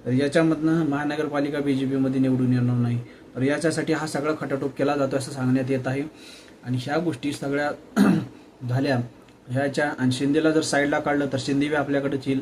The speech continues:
आणि त्याची सेनाही आपल्याकडेच येईल. मग यांना आपल्या हातान-, हाताने कसं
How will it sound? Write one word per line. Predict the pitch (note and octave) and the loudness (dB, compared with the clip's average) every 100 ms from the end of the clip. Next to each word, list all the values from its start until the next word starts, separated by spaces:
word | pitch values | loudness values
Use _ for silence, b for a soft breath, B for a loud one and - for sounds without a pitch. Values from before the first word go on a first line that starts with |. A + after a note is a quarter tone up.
| - | -2
आणि | A#2 | -2
त्याची | B2 B2+ B2+ | 0 0 -2
सेनाही | B2+ C3+ C3+ C#3+ | -2 0 2 0
आपल्याकडेच | C3 C3 C3 B2+ A#2+ | 0 0 0 0 0
येईल. | B2 | 2
मग | B2+ B2+ | 2 2
यांना | C3 C3+ C#3+ B B B B | 2 2 0 B B B B
आपल्या | A#2 B2 D#3 | -6 0 0
हातान-, | D3+ C3+ D3 C#3+ | 0 -2 -2 -2
हाताने | B2 B2 C#3 C#3 | -4 0 0 2
कसं | C3+ B2 | -2 -4